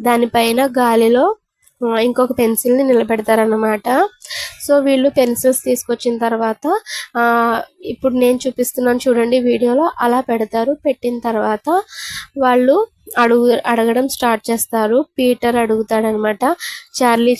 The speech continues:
చార్లీ, are you here?" అని అడుగుతారు. ఆ పెన్సిల్ అయితే ఎలాంటి రెస్పాండ్ అయితే అవ్వదు. సరే అని చెప్పి మళ్ళీ, "చార్లీ, చార్లీ,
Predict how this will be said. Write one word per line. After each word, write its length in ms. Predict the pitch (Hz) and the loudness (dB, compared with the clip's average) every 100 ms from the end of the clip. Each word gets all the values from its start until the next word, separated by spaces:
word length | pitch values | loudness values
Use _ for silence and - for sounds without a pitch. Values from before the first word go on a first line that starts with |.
| 247 | 0
చార్లీ, 360 | 226 220 240 | 0 2 2
are 340 | 294 - 233 220 | 2 2 0 0
you 180 | 254 262 | -2 -2
here?" 460 | 240 226 226 240 | 0 2 2 2
అని 140 | 233 226 | 0 0
అడుగుతారు. 720 | 214 214 214 214 220 277 415 - - - 240 | -2 -4 -2 -2 2 2 0 -6 -14 -6 -4
ఆ 60 | |
పెన్సిల్ 460 | 240 240 233 226 247 | 0 0 0 0 0
అయితే 460 | 226 220 262 370 440 _ - - | 0 0 0 0 -2 _ -10 -2
ఎలాంటి 480 | 233 226 226 233 | 0 2 0 0
రెస్పాండ్ 560 | 247 226 - 240 233 226 | 0 -2 -4 -4 -2 0
అయితే 220 | 214 262 | -2 0
అవ్వదు. 720 | 254 220 214 208 214 269 440 - - - - - | 0 0 -2 -2 0 0 0 -4 -14 -16 -10 -2
సరే 480 | 233 226 240 302 - - _ | 0 2 2 2 0 -8 _
అని 120 | 247 247 240 | -4 0 0
చెప్పి 280 | 214 294 311 | -2 0 2
మళ్ళీ, 460 | 262 220 233 254 | 2 4 6 4
"చార్లీ, 560 | - - 240 226 226 240 - | 2 -2 -2 0 0 -2 0
చార్లీ, 460 | 220 214 226 359 | -2 0 2 0